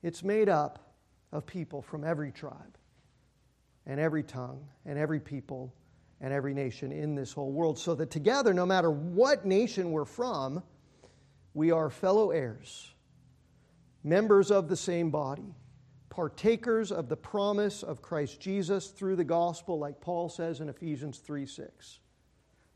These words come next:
living together in, in peace with the God to whom we were once at, at enmity.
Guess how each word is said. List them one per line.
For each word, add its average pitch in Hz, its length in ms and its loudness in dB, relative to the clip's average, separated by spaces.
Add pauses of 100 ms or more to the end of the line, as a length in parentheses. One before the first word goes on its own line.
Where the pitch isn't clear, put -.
(100)
living 180 500 0
together 151 540 -4 (1500)
in, 131 180 -6 (360)
in 123 240 -8
peace - 600 -4 (120)
with 175 340 0
the 190 80 2
God 190 580 0 (600)
to 175 120 -4
whom 180 300 -2
we 175 140 2
were 165 200 0
once 151 380 -2
at, 147 300 -6 (160)
at 131 100 -4
enmity. 127 540 -6